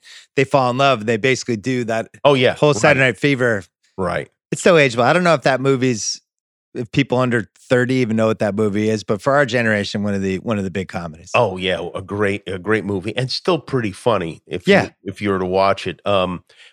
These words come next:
Speaker 2: the, for me, Mad Magazine's parody of, of Saturday Night Fever
Speaker 1: Oh, that's a good
Speaker 2: too
Speaker 1: one,
Speaker 2: is
Speaker 1: too,
Speaker 2: something
Speaker 1: yeah.
Speaker 2: that is indelibly, uh, i-, is in my, my head. That was, I think maybe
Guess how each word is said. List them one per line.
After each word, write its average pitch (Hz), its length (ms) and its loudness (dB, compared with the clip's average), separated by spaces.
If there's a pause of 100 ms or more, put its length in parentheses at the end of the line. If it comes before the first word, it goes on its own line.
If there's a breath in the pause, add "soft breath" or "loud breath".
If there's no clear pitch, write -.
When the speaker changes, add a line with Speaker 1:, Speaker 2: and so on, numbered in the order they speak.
(120)
Speaker 2:
the, 120 140 -2
for 127 180 -2
me, 147 140 2
Mad 131 300 2
Magazine's 117 680 0
parody 90 560 0
of, 85 480 -2
of 87 180 -2
Saturday 90 360 0
Night 87 180 -4
Fever 156 180 2
Speaker 1:
Oh, - 40 4
that's 151 220 2
a 147 40 -10
good 151 120 2
Speaker 2:
too - 60 -4
Speaker 1:
one, 113 120 0
Speaker 2:
is - 40 -8
Speaker 1:
too, 139 80 2
Speaker 2:
something 101 180 0
Speaker 1:
yeah. 113 140 2
Speaker 2:
that 87 240 -8
is 95 280 -6
indelibly, 92 920 -4 (460 soft breath)
uh, 85 420 -2
i-, 101 160 -6
is 101 220 -4
in 107 240 -4
my, 92 320 -2 (100)
my 92 220 0
head. 87 300 0
That 90 120 0
was, 95 200 -6
I 107 120 0
think 147 240 -4
maybe 110 360 -2